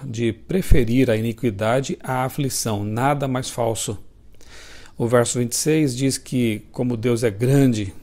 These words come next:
ultrapassa o nosso entendimento. Mesmo assim, Eliú se atreveu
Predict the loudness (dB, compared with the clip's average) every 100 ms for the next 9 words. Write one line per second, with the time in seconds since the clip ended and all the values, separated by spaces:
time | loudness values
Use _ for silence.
0 | -14 -10 -4 -2 -2 -2 0 0 -2 0
1 | 0 -2 -4 0 0 0 0 0 -2 -6
2 | -2 0 0 0 0 0 -4 -16 -16 -18
3 | -10 -2 2 4 4 2 0 -2 0 0
4 | 2 2 2 2